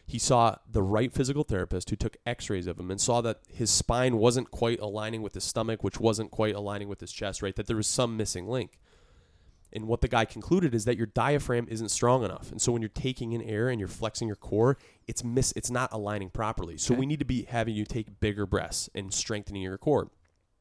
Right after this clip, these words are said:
Speaker 1: So he said, "Put down the deadlift."
Speaker 2: And the diaphragm is the muscle that lives right underneath, uh, the lungs, right?
Speaker 1: That's my understanding of
Speaker 2: Yeah.
Speaker 1: it. Yep.
Speaker 2: Yeah. And singers know a lot about the diaphragm.
Speaker 1: Yeah, super important.
Speaker 2: Yep.
Speaker 1: I've only taken a few voice lessons, but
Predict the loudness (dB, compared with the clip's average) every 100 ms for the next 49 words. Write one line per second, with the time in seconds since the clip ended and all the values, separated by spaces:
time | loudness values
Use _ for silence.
0 | -12 0 2 4 2 2 -12 -20 -20 -20
1 | _ _ _ _ 0 4 8 8 8 8
2 | 6 6 6 8 8 6 6 6 6 4
3 | 4 6 6 6 4 4 4 2 4 4
4 | 6 4 2 -2 -10 -4 -4 -2 0 0
5 | 0 -6 2 4 4 2 0 -2 -2 -2
6 | 0 -2 -4 -4 -4 -6 -12 -12 -6 -2
7 | 4 6 6 4 0 2 2 0 -2 -4
8 | -6 -6 -8 -10 -12 -12 -2 2 2 0
9 | -10 -4 -2 0 -2 -4 -4 -6 -10 -12
10 | -8 -4 -4 -4 -6 -6 -6 -8 -4 -4
11 | -4 -6 -8 -10 -6 -4